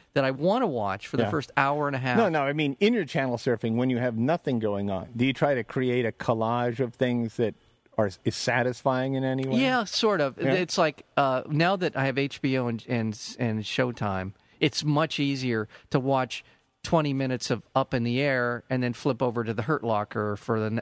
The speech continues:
Speaker 1: for the next half hour or whatever.
Speaker 2: The Hurt Locker? You mean the, the film,
Speaker 1: The
Speaker 2: The Hurt
Speaker 1: film,
Speaker 2: Locker.
Speaker 1: yeah, the fir-, yeah, the film.
Speaker 2: So you just watch, like, a
Speaker 1: Well, I'll
Speaker 2: little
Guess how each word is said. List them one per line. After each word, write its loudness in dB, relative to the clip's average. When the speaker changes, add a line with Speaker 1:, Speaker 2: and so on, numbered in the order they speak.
Speaker 1:
for -2
the 0
next -2
half -2
hour 0
or -2
whatever. -2
Speaker 2:
The 2
Hurt 0
Locker? -4
You 2
mean 0
the, -4
the 0
film, -2
Speaker 1:
The 0
Speaker 2:
The -2
Hurt 2
Speaker 1:
film, 0
Speaker 2:
Locker. -4
Speaker 1:
yeah, 0
the -6
fir-, -4
yeah, 0
the -2
film. -4
Speaker 2:
So 2
you 2
just -2
watch, 0
like, 0
a 4
Speaker 1:
Well, 4
I'll 2
Speaker 2:
little -2